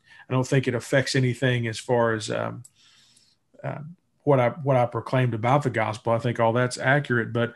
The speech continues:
if, if we wanna put all of these together as a symbol of the coming judgment of God, I think it makes more sense that maybe those are people that will go out and conquer nations.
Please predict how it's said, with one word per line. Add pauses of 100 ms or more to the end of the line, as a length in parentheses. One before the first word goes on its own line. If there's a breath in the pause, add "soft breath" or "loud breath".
(340 loud breath)
if,
if
we
wanna
put
all
of
these
together
as
a
symbol
of
the
coming
judgment
of
God,
I
think
it
makes
more
sense
that
maybe
those (360 loud breath)
are (500 soft breath)
people
that
will
go
out
and
conquer
nations.